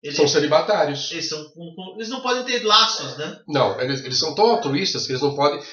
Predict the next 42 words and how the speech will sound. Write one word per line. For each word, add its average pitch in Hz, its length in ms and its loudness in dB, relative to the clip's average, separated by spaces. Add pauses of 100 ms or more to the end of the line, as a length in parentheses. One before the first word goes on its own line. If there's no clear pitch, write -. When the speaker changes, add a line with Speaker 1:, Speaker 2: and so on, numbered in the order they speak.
(120)
Speaker 2:
eles 139 140 -2
precisam 147 240 -2
se, - 200 0
eles 135 200 -2
se, 139 200 -6
eles 131 180 -4
se 131 180 -4
doam, 127 360 4
Speaker 1:
Se 226 120 -2
doam 185 580 -6
Speaker 2:
eles - 180 -4
se 190 140 -4
doam 135 160 2
Speaker 1:
integralmente. 151 440 4
Speaker 2:
integralmente 147 580 2
e - 20 -4
não 175 160 -2
pode 151 320 2
ter 160 60 0
uma 147 180 0
coisa 147 140 -6
específica, 170 400 -4
não, 117 100 -6
tipo, 113 160 -10
Speaker 1:
Criar 180 220 -2
laços. - 420 -6
Speaker 2:
é, 117 200 4
tipo 131 220 -10
um - 80 -12
padre, 120 400 2
vai, 117 220 2
que 101 160 -12
não 131 160 -8
pode 127 280 0
casar, 131 520 2
não 107 80 -8
pode 120 240 -4
churchar, 117 560 -2
não - 80 -6
Speaker 1:
Não, - 100 -2
Speaker 2:
pode 185 140 -4
Speaker 1:
não, 208 60 -2